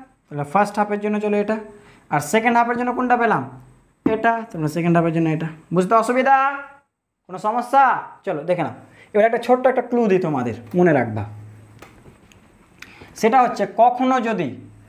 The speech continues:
স্মরণ সময় লেখচিত্র, কেবলমাত্র এটা স্মরণ সময় লেখচিত্রের ক্ষেত্রে প্রযোজ্য। স্মরণ সময় লেখচিত্র দেখো যে বাটির মতো আছে, তার মানে এটা কেমন লেখচিত্র? সমতরণের লেখচিত্র। মনে রাখবা,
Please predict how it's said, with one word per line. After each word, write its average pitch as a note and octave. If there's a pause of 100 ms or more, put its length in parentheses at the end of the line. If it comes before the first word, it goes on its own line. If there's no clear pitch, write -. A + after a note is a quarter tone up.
(1200)
স্মরণ A#3
সময় A3+
লেখচিত্র, A3
কেবলমাত্র B3
এটা B3
স্মরণ B3
সময় A#3+
লেখচিত্রের A#3
ক্ষেত্রে A3+
প্রযোজ্য। F3 (360)
স্মরণ A#3
সময় B3
লেখচিত্র A#3+
দেখো A3+
যে A3
বাটির G3+
মতো G#3+
আছে, F3 (320)
তার F3+
মানে F#3+
এটা F#3+
কেমন G3
লেখচিত্র? G3 (480)
সমতরণের D3+
লেখচিত্র। B2 (460)
মনে D#3
রাখবা, A#2